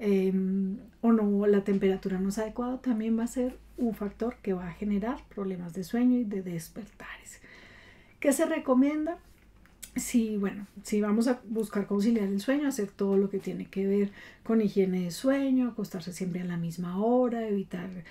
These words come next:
las bebidas estimulantes, hacer el ejercicio en la mañana, que la temperatura esté alrededor de dieciocho o veinte grados centígrados en la habitación, sin estímulos.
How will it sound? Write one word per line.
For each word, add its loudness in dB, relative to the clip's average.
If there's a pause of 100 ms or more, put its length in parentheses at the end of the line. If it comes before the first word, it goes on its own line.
(300)
las 4
bebidas 4
estimulantes, 2
hacer -2
el 0
ejercicio -4
en -4
la -4
mañana, 2 (320)
que 0
la 4
temperatura 0
esté -2
alrededor 0
de -4
dieciocho -2
o -2
veinte -4
grados -6
centígrados -4
en -2
la -4
habitación, 0
sin -2
estímulos. 2